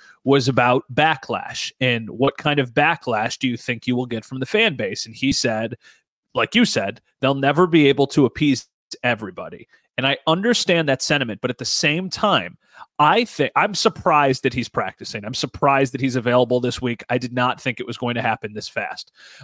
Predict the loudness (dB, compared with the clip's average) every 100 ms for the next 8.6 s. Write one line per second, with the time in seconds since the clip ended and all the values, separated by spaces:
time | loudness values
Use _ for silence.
0 | -2 -2 0 0 0 2 0 2 0 2
1 | 2 2 2 2 0 0 0 2 0 0
2 | 0 0 -2 -8 _ _ -6 -6 -8 -20
3 | _ -8 -2 0 -2 -2 0 2 2 -2
4 | -10 -4 0 4 6 4 4 0 0 -2
5 | 2 4 4 2 -4 -20 -20 _ -2 -2
6 | 0 2 2 0 2 4 4 2 2 2
7 | 2 0 2 2 4 4 2 0 0 0
8 | 0 0 2 2 0